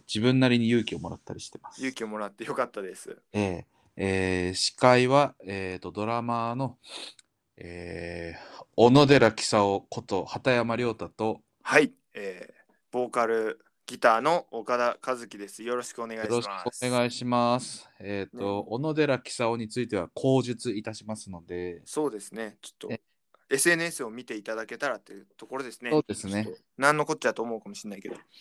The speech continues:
Speaker 1: 多分発表されてると思うんで。
Speaker 2: そうだね。発表されてる。
Speaker 1: え。
Speaker 2: ね、ちょっと今、今はね、ちょっとほやほやの時期ですが。
Speaker 1: ええ、そこも口述になるかもしれませんが、何卒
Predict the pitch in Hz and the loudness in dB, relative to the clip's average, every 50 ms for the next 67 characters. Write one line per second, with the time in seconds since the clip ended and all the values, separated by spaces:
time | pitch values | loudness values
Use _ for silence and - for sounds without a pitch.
0 | - - - - - - - - - - _ _ _ _ _ _ _ _ _ _ | -20 -20 -20 -20 -20 -20 -20 -20 -20 -20 _ _ _ _ _ _ _ _ _ _
1 | _ _ _ _ _ _ - 147 139 120 117 107 101 98 92 113 107 - - - | _ _ _ _ _ _ 4 4 4 4 4 2 2 0 -2 -4 -6 -4 -2 -4
2 | 110 107 - 113 107 110 107 107 - 110 107 110 110 110 104 - 98 87 87 101 | -4 -2 -2 -2 -2 -2 -2 -2 -2 -2 -2 -2 -4 -4 -2 -2 -2 -2 0 -2
3 | 104 104 95 90 87 82 85 85 85 - - - - _ - - 185 190 156 120 | -2 -2 -4 -6 -8 -8 -8 -10 -10 -12 -16 -20 -20 _ 2 6 6 6 6 6
4 | 92 98 113 120 110 - _ - - 123 - - 123 - 131 127 - - - 143 | 2 -2 -6 -6 -8 -8 _ -14 -14 -12 -12 -10 -10 -4 -2 -2 -2 0 0 0
5 | 143 135 143 139 135 _ _ _ _ _ _ - 131 131 120 107 107 - - - | 0 0 0 -4 -6 _ _ _ _ _ _ -8 -6 -6 -6 -6 -8 -14 -12 -8
6 | 143 156 165 147 123 110 - - - 185 185 156 131 104 95 101 107 104 104 - | -6 -4 -2 -2 -2 -4 -6 -8 -8 -4 -2 -2 -2 -4 -8 -10 -14 -14 -14 -16
7 | - - 110 101 98 - 135 135 131 131 139 123 123 123 123 123 117 123 123 - | -16 -16 -16 -14 -6 0 2 2 2 2 0 -4 -4 -4 -6 -10 -10 -12 -14 -12
8 | 107 107 107 - - - 101 101 - _ - - 113 107 - - - 135 131 156 | -10 -10 -10 -10 -10 -12 -12 -12 -12 _ -4 -2 -2 -2 0 0 0 4 4 6
9 | 143 143 139 135 - 143 139 139 143 139 139 139 - 135 139 139 135 135 135 123 | 6 6 4 4 6 6 8 8 6 4 2 0 0 2 4 4 4 4 4 2
10 | - 101 92 98 - 98 95 95 107 98 90 85 85 90 92 90 - 87 85 | 0 0 -2 -2 -2 -2 -2 0 -2 -2 -2 -2 -2 -4 -4 -4 -4 -4 -4